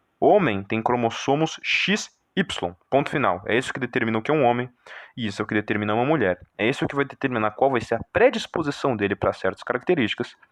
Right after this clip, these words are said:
e isso é o que vai determinar qual vai ser a predisposição dela para certas características."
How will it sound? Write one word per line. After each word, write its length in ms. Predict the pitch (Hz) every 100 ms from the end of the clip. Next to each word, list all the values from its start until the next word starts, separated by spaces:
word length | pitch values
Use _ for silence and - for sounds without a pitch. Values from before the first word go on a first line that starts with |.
| _ - - - -
e 100 | 123
isso 160 | 113
é 40 | 123
o 20 |
que 120 | 120
vai 220 | 104 101 - _ -
determinar 640 | 135 170 147 113 101 101
qual 160 | - 98
vai 120 | 98
ser 120 | 101
a 60 | - _
predisposição 840 | 175 226 196 - 147 131 - 117
dela 520 | 147 110 98 95 117 - -
para 160 | 117
certas 420 | - - 92 98
características." 960 | - 95 - 135 98 87 - - -